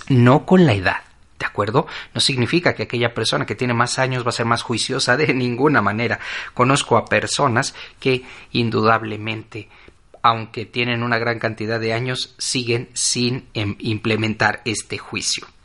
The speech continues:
Así que dentro de la categoría sabiduría y conocimiento también encontramos algo, aprendizaje. ¿Cuánta actitud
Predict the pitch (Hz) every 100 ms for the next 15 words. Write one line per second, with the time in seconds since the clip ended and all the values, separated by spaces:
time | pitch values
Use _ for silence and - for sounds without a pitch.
0 | - - - - - - 185 175 190 -
1 | - 190 160 175 156 156 139 139 139 113
2 | 113 117 - 110 104 110 127 110 101 -
3 | 131 120 101 - 107 110 107 120 127 135
4 | 147 147 135 117 113 127 127 120 113 -
5 | 117 101 92 - - - - - 147 -
6 | 135 120 113 107 - 92 - - - -
7 | - _ - 139 151 156 156 - 147 143
8 | 139 - - - 110 107 - _ - 104
9 | _ 135 135